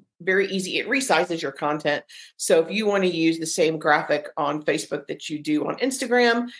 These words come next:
it resizes it automatically, makes it easy to use, not awkward.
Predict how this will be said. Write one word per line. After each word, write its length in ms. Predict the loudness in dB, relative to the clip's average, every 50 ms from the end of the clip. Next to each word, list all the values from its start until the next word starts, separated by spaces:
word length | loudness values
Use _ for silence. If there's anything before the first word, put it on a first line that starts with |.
| -16 _ -2
it 200 | -2 -2 0 2
resizes 540 | 2 2 2 4 2 2 2 0 -2 -2 0
it 100 | 0 2
automatically, 800 | 2 2 2 2 2 2 0 0 2 2 2 2 2 0 -2 -2
makes 260 | -2 -2 0 -2 -4
it 80 | -6 -6
easy 220 | -6 -6 -6 -6 -6
to 40 | -6
use, 520 | -4 -2 0 0 0 -2 -4 -6 -10 -10 -8
not 260 | -4 -2 -2 0 0
awkward. 400 | 0 0 0 0 -2 -2 -2 -4